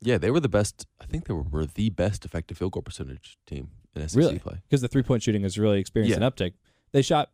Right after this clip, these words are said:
Speaker 2: below average numbers, a little over forty-one percent,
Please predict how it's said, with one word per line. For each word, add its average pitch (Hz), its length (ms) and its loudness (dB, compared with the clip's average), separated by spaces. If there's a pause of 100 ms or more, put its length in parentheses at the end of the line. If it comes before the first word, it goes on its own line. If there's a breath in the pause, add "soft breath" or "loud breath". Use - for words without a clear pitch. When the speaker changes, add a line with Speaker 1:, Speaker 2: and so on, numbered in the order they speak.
(120)
Speaker 2:
below 120 280 4
average 104 320 2
numbers, 98 340 -2 (160)
a - 80 0
little 127 380 4
over 123 140 2
forty-one 127 340 2
percent, 104 400 -2